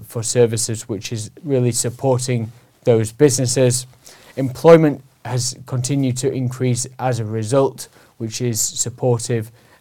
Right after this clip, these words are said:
uh, for their economy at the, the fastest pace on record. When we look on the manufacturing side, it's, it's improving, but not at the same rate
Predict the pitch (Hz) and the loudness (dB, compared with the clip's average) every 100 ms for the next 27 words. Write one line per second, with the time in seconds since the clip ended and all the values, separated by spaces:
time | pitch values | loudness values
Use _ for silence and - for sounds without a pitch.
0 | - 117 107 98 - 123 117 110 107 104 | -6 -4 -4 -6 2 4 6 4 2 2
1 | 127 123 117 - 110 107 104 - _ 123 | 2 4 2 0 -8 -8 -14 -18 _ -12
2 | - - 139 - 120 104 - 120 110 - | -10 -2 -2 0 -8 -8 -4 -2 -2 -6
3 | - _ - _ 127 110 107 - - 113 | -12 _ -20 _ -6 -4 -4 -6 -4 -4
4 | - 107 98 - _ _ _ _ _ _ | -2 -4 -4 -8 _ _ _ _ _ _
5 | _ - _ 147 156 165 - 147 139 147 | _ -20 _ 2 4 4 4 0 2 2
6 | 139 131 156 165 170 156 165 156 151 - | 2 2 2 0 -4 0 6 8 6 0
7 | - - - - 117 - - - _ 151 | -20 -20 -20 -10 -6 -4 -6 -10 _ -8
8 | 113 - 120 139 - 151 170 190 208 180 | -6 -6 -4 -6 -2 4 6 8 4 2
9 | - _ 139 139 151 165 - 143 131 127 | -10 _ -4 0 2 2 0 -6 -4 -4
10 | - 135 131 131 131 127 | 0 0 4 4 4 2